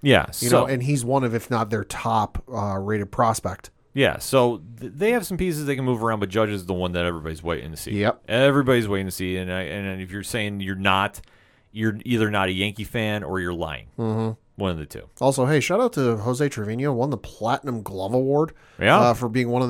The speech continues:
Speaker 2: the def-, best defensive players in the American League.
Speaker 1: Huge move.
Speaker 2: Huge move.
Speaker 1: Huge.
Speaker 2: Wh-, which, who'd have thought when they, when they got a hold of him in the offseason? Crazy.
Speaker 1: No, but sometimes it pans out, so
Speaker 2: Yeah.
Speaker 1: fingers crossed for that.
Speaker 2: Mm-hmm.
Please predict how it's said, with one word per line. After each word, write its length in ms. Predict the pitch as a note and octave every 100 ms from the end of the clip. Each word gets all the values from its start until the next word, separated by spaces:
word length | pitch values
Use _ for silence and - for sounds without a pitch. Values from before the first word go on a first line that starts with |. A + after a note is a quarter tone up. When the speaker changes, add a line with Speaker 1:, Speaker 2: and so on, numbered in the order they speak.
| A2
Speaker 2:
the 60 | A2
def-, 240 | B2 A2+
best 240 | A2 A2+
defensive 420 | - A2+ A#2 A2 G2
players 340 | - A2 A#2
in 80 | G#2+
the 80 | G#2
American 400 | G2 A2 G#2+ F#2+
League. 260 | G#2+ C#3 -
Speaker 1:
Huge 260 | - G2+ F2+
move. 300 | F2 D#2 -
Speaker 2:
Huge 240 | A2 C#3 F#2
move. 200 | E2+ -
Speaker 1:
Huge. 320 | D#2+ D#2 - - _ -
Speaker 2:
Wh-, 180 | C3+
which, 260 | A#2 C3 - - -
who'd 140 | C4+
have 100 | C4+
thought 180 | - G3+
when 100 | D#3
they, 160 | D3+ C3
when 220 | C3+ D3+
they 80 | D#3+
got 120 | E3+
a 40 |
hold 160 | E3 E3+
of 80 | E3
him 80 |
in 40 | E3
the 100 | E3
offseason? 480 | D#3 - G#2+ G#2 G#2 _ -
Crazy. 460 | - D3+ A#2 F2 - _ -
Speaker 1:
No, 260 | F2 G2 F#2
but 160 | F2 -
sometimes 380 | F3+ G3+ G3+
it 80 | F3+
pans 260 | E3 D#3 C3+
out, 220 | A2 D#2+
so 320 | G2 F2+ F2+
Speaker 2:
Yeah. 180 | G#4+ G#4+
Speaker 1:
fingers 300 | D3+ D3 C3+
crossed 320 | - B2 A2
for 140 | - F2+
that. 300 | D2+ B1+ -
Speaker 2:
Mm-hmm. 380 | G#2+ A2 A#2